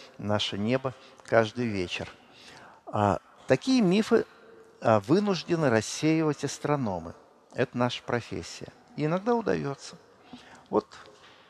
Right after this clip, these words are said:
десятый год в интернете массовая просто истерия какая-то. К Земле несутся, несётся армада Н Л О. Ну, вот Н Л О. Почему такое, э,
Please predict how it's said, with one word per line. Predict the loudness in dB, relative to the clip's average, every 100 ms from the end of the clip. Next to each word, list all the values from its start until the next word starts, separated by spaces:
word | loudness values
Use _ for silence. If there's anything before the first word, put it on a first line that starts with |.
| _ -20
десятый | -12 -4 6 6 4
год | -4 -2 -2 0
в |
интернете | -2 2 2 4 2 0 -10 -10 -10
массовая | -4 2 6 6 4 -2 0 4 4
просто | 2 -4 -6 -10
истерия | -8 -8 -6 -2 0 2 0
какая-то. | 0 -2 0 -2 -2 -10 -16 -20 -14
К | -8
Земле | -4 2 4 6 8 6 4
несутся, | -2 -2 -2 -2 -2 -2 -2 -2 -2 -14 -4
несётся | -4 0 0 0 0 6
армада | 8 6 4 6 6 4 -2
Н | 0 0
Л | 2 2
О. | 0 -4 -20 -20 -20 -20 _ _ _ _ -8
Ну, | -6 -6 _ _ _ -20 -20 _ _ -2
вот | 0 0 -4 -12
Н | -10
Л | -6 -6
О. | -8 -12 _ -20 -20 -20 -2
Почему | -2 2 0 2 2
такое, | 2 2 6 6 6 4 -6 -20 -20 -20 -20 -20 -20 _ -8
э, | -4 -2